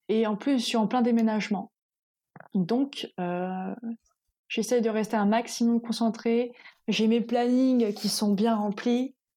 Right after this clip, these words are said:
Voilà, c'est, c'est des plannings qui sont faits. Euh,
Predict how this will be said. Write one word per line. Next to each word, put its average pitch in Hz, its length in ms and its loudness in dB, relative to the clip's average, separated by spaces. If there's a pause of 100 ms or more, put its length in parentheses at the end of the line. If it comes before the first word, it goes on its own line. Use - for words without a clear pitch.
(480)
Voilà, 208 260 2
c'est, 202 840 -2
c'est 202 180 -4
des 208 100 0
plannings 208 380 0
qui 208 160 -6
sont 190 220 -2
faits. 233 320 -2 (3000)
Euh, 190 640 -2